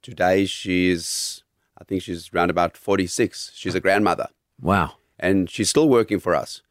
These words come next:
Speaker 1: And if anyone goes to the Wallara store, everyone knows Vian in the Wallara store. She's not a staff member, she's family. And I think that's most probably our, um, one of our strengths that we have in this business.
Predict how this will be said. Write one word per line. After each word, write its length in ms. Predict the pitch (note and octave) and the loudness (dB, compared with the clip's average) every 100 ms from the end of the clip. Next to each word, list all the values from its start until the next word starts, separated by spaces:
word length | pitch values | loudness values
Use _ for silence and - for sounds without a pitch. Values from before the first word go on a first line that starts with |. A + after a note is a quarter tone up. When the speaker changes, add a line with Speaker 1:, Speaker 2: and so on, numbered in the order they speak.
| _ _ _ _ | _ _ _ _
Speaker 1:
And 360 | - F2+ F2 F2+ | -2 0 2 0
if 100 | F#2+ | 0
anyone 280 | G2 F#2+ F#2 | 2 2 2
goes 280 | F#2+ F2+ - | 0 0 -2
to 240 | F#2 F2+ | 0 0
the 120 | F2 | 2
Wallara 420 | F2+ F2+ F#2 F#2+ | 2 2 2 0
store, 380 | - - F#2 F#2 | -2 0 2 2
everyone 260 | F2 G#2+ A2+ | 2 2 2
knows 240 | G2 F#2 | 2 0
Vian 340 | E2+ F2+ E2 E2 | 0 0 0 -2
in 100 | E2+ | -4
the 60 | |
Wallara 400 | F2 F2 D#2+ D#2+ | -2 2 2 0
store. 340 | - D2+ - - _ _ _ _ _ | -4 -10 -12 -16 _ _ _ _ _
She's 640 | - A#2+ C3+ C#3 - - - _ _ _ _ _ _ | -6 0 2 0 -4 -10 -16 _ _ _ _ _ _
not 180 | G#2+ A#2 | 0 0
a 60 | C3+ | 0
staff 320 | - A2+ A#2 | 0 0 0
member, 340 | G2 F2+ E2+ | -2 -4 -6
she's 160 | F#2 G2+ | -14 -12
family. 460 | - F2+ F2 - - _ _ _ _ _ _ _ _ | -4 -2 -2 -6 -16 _ _ _ _ _ _ _ _
And 180 | - F#2+ | -6 0
I 40 | G2 | 0
think 240 | B2 A2 | 0 2
that's 360 | F#2+ F#2+ - - | 2 2 -2 -6
most 240 | F2 - | -6 -6
probably 720 | - G2+ G2+ F#2 F#2+ F#2 F2+ - | -2 0 0 0 2 4 2 0
our, 640 | F2 F2+ F2+ F2+ F2+ D2 | -2 0 2 2 2 2
um, 560 | F2 F2 F2+ F2+ F2 - _ _ _ _ _ _ - | 2 2 2 0 0 -4 _ _ _ _ _ _ -4
one 180 | E2+ F2+ | 0 0
of 120 | E2+ | 0
our 260 | E2+ E2+ E2 | 0 0 -2
strengths 560 | - - F2 E2 - | -6 -2 -2 -2 -10
that 140 | - E2 | -12 -10
we 120 | E2 | -6
have 180 | E2+ E2+ | -4 -2
in 100 | E2+ | -2
this 160 | D#2+ | -6
business. 540 | - F2+ D#2+ E2 D2 | -6 -8 -4 -6 -6